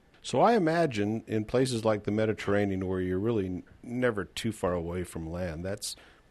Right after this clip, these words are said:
pretty accurate. You can pick up pretty much, if you have one of these units, your, your location is going to be picked up. But if you're out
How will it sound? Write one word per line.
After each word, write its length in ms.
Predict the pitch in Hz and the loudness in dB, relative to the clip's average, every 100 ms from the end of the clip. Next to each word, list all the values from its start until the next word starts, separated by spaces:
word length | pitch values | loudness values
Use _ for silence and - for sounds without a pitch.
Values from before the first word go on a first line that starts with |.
| _ - | _ -10
pretty 340 | - 135 113 | -6 -2 0
accurate. 440 | 104 110 - 85 67 | 0 0 -2 -6 -6
You 100 | 90 | -10
can 160 | 95 | -10
pick 240 | - 107 98 | -6 -4 -4
up 160 | - | -4
pretty 200 | - 104 | -6 -6
much, 360 | 98 82 - - - - - _ - | -6 -8 -10 -14 -18 -20 -20 _ -14
if 140 | 104 | -4
you 80 | 107 | 0
have 240 | 101 127 | 4 4
one 160 | 113 101 | 4 2
of 80 | 90 | -2
these 180 | 87 82 | -8 -6
units, 400 | 87 87 - - | -8 -8 -12 -14
your, 240 | - 101 95 | -6 -2 -2
your 220 | 95 101 | 0 0
location 580 | 95 90 92 92 - 85 | 0 -2 -4 -4 -6 -8
is 60 | |
going 200 | 85 87 | -6 -6
to 60 | 78 | -8
be 120 | 80 | -12
picked 340 | - 87 - | -10 -10 -8
up. 180 | 87 80 - | -8 -8 -10
But 80 | 92 | -10
if 160 | - | -6
you're 100 | 110 | -2
out 220 | 117 123 | -2 -2